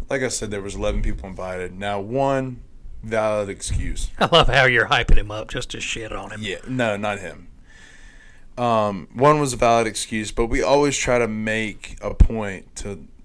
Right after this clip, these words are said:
Speaker 1: you know, when we go to the lake or we go and hang out with somebody or go hang out with him, you make that point. You wanna go out of your way to do that. And so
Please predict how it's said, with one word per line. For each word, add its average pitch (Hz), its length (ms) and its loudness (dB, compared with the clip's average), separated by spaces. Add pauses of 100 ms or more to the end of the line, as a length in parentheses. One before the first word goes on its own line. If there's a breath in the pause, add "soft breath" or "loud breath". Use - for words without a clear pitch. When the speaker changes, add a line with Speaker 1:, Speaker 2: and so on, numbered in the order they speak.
(220)
Speaker 1:
you 110 160 -8
know, 101 240 -6
when 98 260 -10
we 110 120 -6
go 117 240 0
to 113 60 -2
the 95 140 -6
lake 95 480 -8
or 98 80 -12
we 92 140 -10
go 98 400 -6
and 90 120 -12
hang 95 220 -10
out 92 160 -8
with 90 80 -12
somebody 90 640 -10
or 87 220 -10 (440 soft breath)
go 113 140 -4
hang 110 220 -6
out 104 160 -4
with 95 120 -10
him, 95 380 -8 (540 soft breath)
you 120 100 -6
make 139 240 2
that 127 200 2
point. 123 340 2
You 135 100 -4
wanna 143 220 -2
go 123 420 0
out 117 140 2
of 123 40 2
your 113 120 -2
way 107 180 0
to 101 80 -8
do 92 220 -10
that. 85 260 -8 (180)
And 101 480 -4
so 104 460 -2